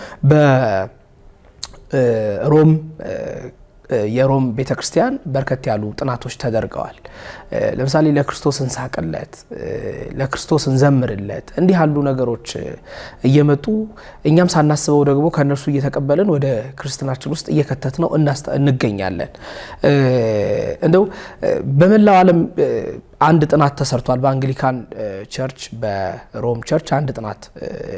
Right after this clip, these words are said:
አንድ ጥናት የሚያ-፣ እንደሚያሳየው፣ እ፣ ምን ይላል? በመላው ዓለም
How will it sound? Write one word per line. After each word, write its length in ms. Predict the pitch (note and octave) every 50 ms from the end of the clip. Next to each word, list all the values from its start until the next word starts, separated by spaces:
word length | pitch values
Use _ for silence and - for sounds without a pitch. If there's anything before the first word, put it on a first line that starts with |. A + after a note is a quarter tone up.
| E2+ -
አንድ 180 | - G#2+ G#2+ A2+
ጥናት 280 | G#2 G2 G#2+ G#2+ A2+ -
የሚያ-፣ 240 | B2 A#2+ B2 A2 F#2+
እንደሚያሳየው፣ 680 | B2 B2+ C3 B2+ B2 A#2+ A#2 - B2+ B2 C3 D#3+ A3 C4 - - - - - - - - -
እ፣ 120 | - B2+ B2+ B2 A#2 A2 G#2+ G#2+ G#2 G2 F#2+ F#2 G2 G#2 - - _ _ - -
ምን 220 | C#3+ D3 D#3+ E3+
ይላል? 260 | F3 F3+ G3 A3+ B3+ A#3 - -
በመላው 460 | C#3+ C#3+ D3 E3+ F3+ F3+ F3+ E3 D#3
ዓለም 240 | D3+ D3+ D#3 C#3+